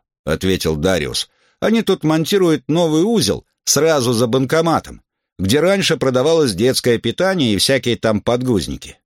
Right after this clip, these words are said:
Помнишь? Парк не желает говорить, что за спешка. Наверно, сам не знает.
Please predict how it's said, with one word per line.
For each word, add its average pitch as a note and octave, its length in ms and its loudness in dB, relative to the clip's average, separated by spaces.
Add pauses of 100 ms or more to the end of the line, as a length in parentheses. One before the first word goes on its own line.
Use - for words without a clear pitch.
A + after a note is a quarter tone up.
(140)
Помнишь? A3 500 -2 (680)
Парк A3+ 300 0
не D#3 140 0
желает D3+ 440 2
говорить, C#3 440 0
что - 260 0
за A#2 180 2
спешка. - 540 -2 (380)
Наверно, F3+ 420 0
сам F3+ 280 0
не G#2+ 100 2
знает. F2 500 -2